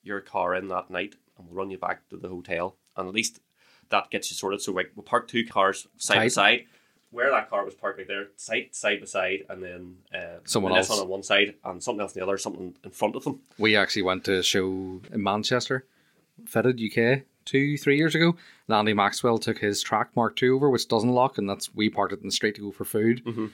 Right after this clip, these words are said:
Speaker 2: and just, he parked it up, and we just parked door to door, tight to him, and nobody's gonna get in, or hopefully not get
Speaker 1: Yeah,
Speaker 2: into
Speaker 1: yeah,
Speaker 2: it.
Speaker 1: it's not gonna go anywhere anyway.
Speaker 2: No, yeah. <laughs>
Speaker 1: So, so I was like, "What the hell do we do?" So, like, as if I wasn't, you know, still the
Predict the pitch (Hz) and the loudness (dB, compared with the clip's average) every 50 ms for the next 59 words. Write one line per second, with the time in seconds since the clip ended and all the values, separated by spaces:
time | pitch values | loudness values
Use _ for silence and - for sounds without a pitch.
0 | _ - - 104 95 95 95 - - _ _ _ _ _ _ _ _ _ - 110 | _ -4 -4 -2 0 -2 -2 -4 -6 _ _ _ _ _ _ _ _ _ 0 2
1 | 117 113 - 110 104 - - 98 104 - 104 101 92 92 - - 95 98 95 - | 2 2 2 2 2 2 2 0 0 0 -2 -4 -4 -6 -4 0 0 0 0 0
2 | - 104 95 98 95 82 92 98 98 104 104 - - 104 101 - - 131 120 113 | -2 0 0 0 0 -2 -2 0 0 0 0 0 -2 -2 -2 0 2 2 2 2
3 | 107 95 85 - _ _ - 120 101 104 - 98 - 107 95 90 92 95 92 95 | 0 0 -2 -6 _ _ -4 -2 -2 -2 -2 -2 -2 -2 0 0 0 -2 0 0
4 | 98 123 107 104 110 - - 131 127 135 131 - 139 127 127 104 98 98 95 95 | 0 0 0 0 0 2 2 2 4 2 2 2 2 4 4 6 6 8 8 6
5 | 95 95 - - - 131 - 107 101 107 104 110 110 113 110 101 95 101 - 131 | 6 4 2 0 0 0 0 0 0 2 4 4 4 6 6 6 6 8 8 8
6 | 117 120 127 135 123 135 120 113 - - - - - - 220 220 - - - - | 8 6 6 6 4 4 2 0 0 0 -2 0 2 0 -2 0 0 0 0 0
7 | - - - - - - - - - 123 110 113 113 - - - 127 120 113 113 | -2 -6 -18 -20 -18 -10 -6 0 2 4 4 4 2 0 0 2 2 4 2 2
8 | 104 - - - 101 98 101 - 95 90 _ 101 101 104 110 - _ - 95 92 | -2 -6 -10 -14 -18 -16 -16 -16 -16 -16 _ -14 -14 -14 -14 -12 _ -10 -10 -6
9 | 90 98 92 92 95 92 95 92 92 90 90 95 85 90 101 107 - - 101 101 | -4 -2 -2 -2 -2 -4 -4 -4 -4 -4 -2 -2 -2 -2 -2 -4 -2 -2 0 0
10 | 101 104 - 101 101 95 - 104 104 123 135 - - - - _ _ _ _ _ | 0 0 0 0 0 0 0 0 2 2 2 0 -2 -12 -14 _ _ _ _ _
11 | _ _ - 101 107 104 98 98 98 101 - _ _ _ - 113 101 95 - - | _ _ 2 2 4 4 2 2 -2 -6 -10 _ _ _ -6 -4 -4 -4 0 2
12 | 120 104 95 - - - 98 95 92 92 - | 2 2 2 0 -2 -2 0 2 2 0 -2